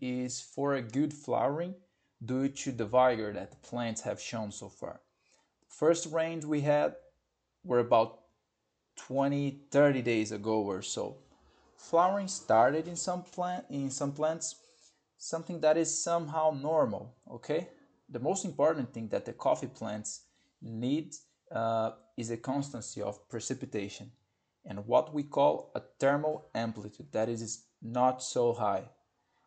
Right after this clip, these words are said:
Why constant rain over and, and, uh,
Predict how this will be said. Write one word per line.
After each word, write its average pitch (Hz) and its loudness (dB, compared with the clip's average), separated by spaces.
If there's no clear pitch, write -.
Why 156 6
constant 151 -4
rain 151 -2
over 156 0
and, 120 -4
and, 117 -2
uh, 110 2